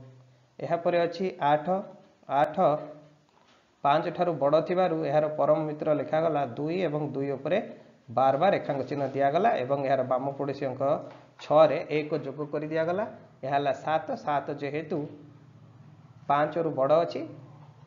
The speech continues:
ଏହାର ପରମ ମିତ୍ର ଲେଖି ଦିଆଗଲା ତିନି ଏବଂ ଏହା ଉପରେ ରେଖାଙ୍କ ଚିହ୍ନ ଦିଆଗଲା। ଏବଂ ଛଅର ବାମ ପଡ଼ୋଶୀ ଅଙ୍କ ଅଛି ଶୂନ, ଶୂନରେ ଏକ ଯୋଗ କରାଗଲେ ଏହା ହେଲା ଏକ। ଏକ ପାଞ୍ଚ ଠାରୁ ଛୋଟ ହୋଇଥିବାରୁ ଏହାର ପରମ ମିତ୍ର ଲେଖାଗଲା ନାହିଁ।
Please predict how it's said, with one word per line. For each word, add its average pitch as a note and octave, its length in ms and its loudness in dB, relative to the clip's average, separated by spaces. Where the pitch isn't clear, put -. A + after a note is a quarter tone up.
ଏହାର C3 240 0
ପରମ D3 280 4
ମିତ୍ର C3+ 200 -6
ଲେଖି C3 240 -6
ଦିଆଗଲା C#3 320 0
ତିନି C#3+ 340 -6
ଏବଂ C#3 260 -4
ଏହା D3 160 2
ଉପରେ E3 200 0
ରେଖାଙ୍କ C#3 400 -4
ଚିହ୍ନ C#3+ 180 -4
ଦିଆଗଲା। C3+ 420 -2
ଏବଂ D3+ 260 0
ଛଅର D#3+ 340 2
ବାମ D#3+ 240 4
ପଡ଼ୋଶୀ E3 320 0
ଅଙ୍କ E3 160 -2
ଅଛି F3 200 -6
ଶୂନ, D3+ 280 -6
ଶୂନରେ D#3 520 2
ଏକ D#3 160 -2
ଯୋଗ D3 280 -4
କରାଗଲେ D3+ 400 2
ଏହା C#3+ 120 2
ହେଲା D#3 180 4
ଏକ। D3 240 0
ଏକ D3 200 -2
ପାଞ୍ଚ D#3 220 0
ଠାରୁ E3 160 -2
ଛୋଟ D3+ 280 -8
ହୋଇଥିବାରୁ F3 500 0
ଏହାର D3+ 220 0
ପରମ D3 320 2
ମିତ୍ର D3 280 -4
ଲେଖାଗଲା C#3+ 500 0
ନାହିଁ। C#3 200 -4